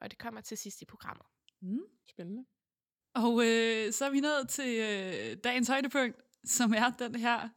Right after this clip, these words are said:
Speaker 2: artikel, og det, øh, skal også handle lidt om dig, Camilla.
Speaker 3: Ja.
Speaker 2: Og, øh, vi fik jo sådan hørt, at der var en, der havde skrevet en rigtig fed artikel, som handlede om kirurger og deres stjernetegn.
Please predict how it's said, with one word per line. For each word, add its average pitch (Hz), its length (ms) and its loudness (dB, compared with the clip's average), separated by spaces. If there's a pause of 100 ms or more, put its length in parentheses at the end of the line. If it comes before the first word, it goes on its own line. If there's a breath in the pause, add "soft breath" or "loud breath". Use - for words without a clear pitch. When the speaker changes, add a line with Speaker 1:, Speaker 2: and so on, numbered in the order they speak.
(160)
Speaker 2:
artikel, 311 420 2 (280)
og 233 460 0 (200)
det, 240 200 0 (340)
øh, 208 60 -10 (180)
skal - 200 -6
også 220 160 -2
handle 240 140 2
lidt 233 160 0
om 196 260 -4 (360)
dig, 180 200 6
Camilla. 294 260 -2 (220)
Speaker 3:
Ja. - 100 -20 (1200 loud breath)
Speaker 2:
Og, 226 340 2
øh, 208 240 4 (220)
vi 240 160 0
fik 269 200 -4
jo 262 120 0
sådan 240 360 2
hørt, 277 400 0 (360)
at 208 160 0
der 214 80 2
var 226 220 0
en, 226 180 -2
der 220 60 -2
havde 214 200 -2
skrevet 226 560 -4
en 226 100 -4
rigtig 220 220 -6
fed 262 200 -8
artikel, 240 420 -6
som 220 160 -6
handlede 220 340 -6
om 214 240 -8 (140)
kirurger 269 480 -6
og - 180 -10
deres 190 400 -6 (160)
stjernetegn. - 760 -6